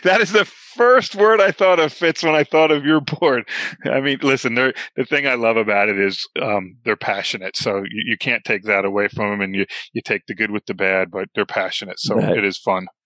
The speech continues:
Speaker 2: I would certainly not take anything away from that board. They are passionate. They are fun. Um, but no, I, it's funny because the transfer portal is interesting because it used to be all back channel, you know, shady, but still,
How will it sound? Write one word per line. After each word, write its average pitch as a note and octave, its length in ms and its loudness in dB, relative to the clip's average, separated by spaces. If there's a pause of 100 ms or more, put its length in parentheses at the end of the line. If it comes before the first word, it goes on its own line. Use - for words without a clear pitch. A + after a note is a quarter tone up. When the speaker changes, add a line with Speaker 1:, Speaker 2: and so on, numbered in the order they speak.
(120)
Speaker 2:
I A2+ 100 -2
would F#2+ 140 0
certainly G#2 320 2
not G2 160 0
take G2 180 0
anything G2+ 320 2
away G2 220 4
from G2+ 160 2
that G2 160 2
board. A2 240 4
They G2 100 4
are G2 180 4
passionate. G#2 460 2
They G2 120 4
are G2+ 140 4
fun. G#2+ 360 2 (320)
Um, G#2+ 260 2
but C3 180 0
no, D#3+ 140 4
I, A#2 200 2
it's C#3+ 160 0
funny G3 220 4
because B2 260 0
the A#2 80 2
transfer F3 340 2
portal B2+ 320 6
is G2 100 2
interesting A2+ 460 4
because G2+ 340 0
it F#2+ 180 4
used D3 280 4
to D3 60 4
be G#2+ 420 4 (280)
all A#2+ 260 4
back G#2+ 280 0
channel, G2 640 0
you G2 100 2
know, F2 240 2 (460)
shady, A2 440 4
but G2 360 0
still, G#2 560 4